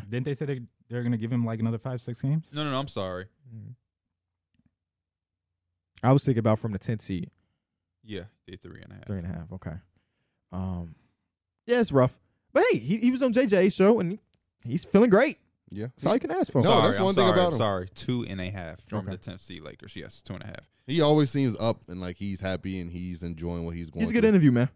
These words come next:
Speaker 4: Yeah, he's never, Damian Lillard, no matter what the team is going through, he never seems like he's under the weather or like he's disgruntled or anything.
Speaker 3: I think that's
Speaker 1: Mm-hmm.
Speaker 3: what, what makes a good leader.
Speaker 4: Yeah. He
Speaker 1: Yeah.
Speaker 4: definitely brings positive energy to the locker room, and I love that.
Speaker 2: I agree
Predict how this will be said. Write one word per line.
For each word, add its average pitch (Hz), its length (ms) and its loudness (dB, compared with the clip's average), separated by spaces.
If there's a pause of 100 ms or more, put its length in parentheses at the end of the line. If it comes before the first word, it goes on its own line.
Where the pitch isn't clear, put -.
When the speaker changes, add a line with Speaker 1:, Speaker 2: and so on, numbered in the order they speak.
Speaker 4:
Yeah, 117 180 -2
he's 120 320 -6
never, 147 300 0 (160)
Damian 202 300 -4
Lillard, 185 260 -2
no 120 180 -2
matter 131 200 0
what 113 200 -2
the 104 80 -8
team 107 280 -4
is 87 100 -2
going 82 160 -6
through, 90 120 -8
he 98 40 -4
never 104 160 -4
seems 101 240 -6
like 87 160 -6
he's 87 800 -12 (400)
under 90 200 -8
the 82 60 -6
weather 80 320 -8
or 80 40 -8
like 80 140 -10
he's 85 200 -12
disgruntled 82 760 -14
or 80 60 -20
anything. 82 420 -18
Speaker 3:
I 135 60 -8
think 147 100 2
that's 135 120 4
Speaker 1:
Mm-hmm. 131 80 2
Speaker 3:
what, 127 100 0
what 127 160 4
makes 127 180 0
a 123 60 0
good 123 120 4
leader. 131 300 4 (180)
Speaker 4:
Yeah. 107 180 -12 (480)
He 110 100 -8
Speaker 1:
Yeah. - 60 -4
Speaker 4:
definitely 113 280 -2
brings 101 320 -4
positive 87 420 -4
energy 85 280 -10
to 82 100 -12
the 80 60 -8
locker 78 280 -10
room, 82 180 -8
and 85 80 -10
I 98 60 -8
love 110 260 -6
that. 73 200 -12 (1200)
Speaker 2:
I 285 120 -2
agree 247 300 -2